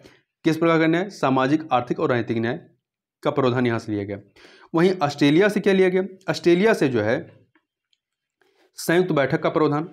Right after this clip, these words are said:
उद्देशिका या प्रस्तावना की भाषा, व्यापार, वाणिज्य और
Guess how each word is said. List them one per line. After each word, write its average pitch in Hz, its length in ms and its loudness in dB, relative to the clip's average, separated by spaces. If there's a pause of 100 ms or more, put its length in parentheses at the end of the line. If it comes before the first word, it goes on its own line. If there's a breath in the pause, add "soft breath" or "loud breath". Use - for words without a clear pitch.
(100)
उद्देशिका 143 440 2
या 165 80 4
प्रस्तावना 131 420 0
की 120 120 -2
भाषा, 123 540 -2
व्यापार, 135 560 0
वाणिज्य 131 440 0
और 127 260 0